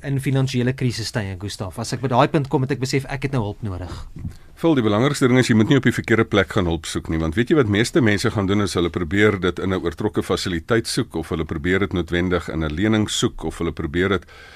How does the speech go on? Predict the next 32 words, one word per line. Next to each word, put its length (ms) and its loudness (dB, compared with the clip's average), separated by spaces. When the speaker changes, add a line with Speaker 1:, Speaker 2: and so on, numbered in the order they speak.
Speaker 2:
wil 120 -4
selfs 500 2
daar, 480 0
wat 200 -2
is 100 -6
die 160 0
ou, 280 0
die, 240 -2
die 220 -2
wetlike 380 0
regulasies 760 2
teen 220 -2
sogenaamde 500 -2
loan 280 0
sharks 380 2
is 80 -6
dat 160 -4
jy 240 0
jou, 220 0
eintlik 260 -4
jou 120 0
siel 340 0
verkoop 380 -4
en 80 -4
jy 60 0
hulle 160 -2
toekoms 360 -2
verkoop 360 -4
deur 160 -2
hierdie 220 -2
ongelooflike 760 0
rentekoers. 560 -2